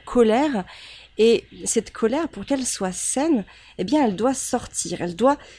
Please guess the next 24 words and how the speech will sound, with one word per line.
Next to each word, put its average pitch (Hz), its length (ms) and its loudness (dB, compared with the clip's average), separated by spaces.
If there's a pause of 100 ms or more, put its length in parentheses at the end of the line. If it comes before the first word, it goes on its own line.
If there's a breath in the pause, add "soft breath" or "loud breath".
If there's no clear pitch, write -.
s'exprimer. 226 960 -2
Il - 60 -20
faut 220 100 -4
vraiment 269 260 0
avoir 226 200 0
conscience 285 400 -4
que 214 120 -2 (420 loud breath)
tout 330 160 2
ce - 80 -4
qui - 140 -4
ne 202 120 2
sort - 560 -2
pas 240 180 4
de 185 200 0
nous 277 300 4 (340 loud breath)
reste 285 480 0
en 214 80 2
nous. 170 180 -2 (420 loud breath)
Donc, - 280 -8
la 240 160 4
première 320 480 2
chose 294 240 -2
à 202 80 0
faire, 226 500 -4